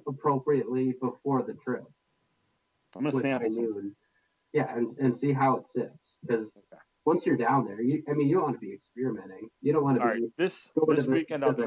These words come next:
Speaker 2: drink six straight High Noons, and s-, I'll report back next week and see what happens.
Speaker 1: Yeah.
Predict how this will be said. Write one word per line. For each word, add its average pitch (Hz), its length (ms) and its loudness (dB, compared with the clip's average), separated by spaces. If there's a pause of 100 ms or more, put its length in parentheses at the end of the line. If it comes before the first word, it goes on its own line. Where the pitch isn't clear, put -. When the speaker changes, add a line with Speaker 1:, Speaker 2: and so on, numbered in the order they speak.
Speaker 2:
drink - 60 -12
six - 420 -10
straight 131 320 -6
High 117 180 -4
Noons, 110 480 -6
and 98 120 -10
s-, - 280 -20
I'll 110 100 0
report 101 420 -6
back 95 280 2
next 87 280 -12
week 87 160 -12
and 80 80 -20
see 90 100 -14
what 85 100 -12
happens. - 220 -18 (140)
Speaker 1:
Yeah. 131 100 -6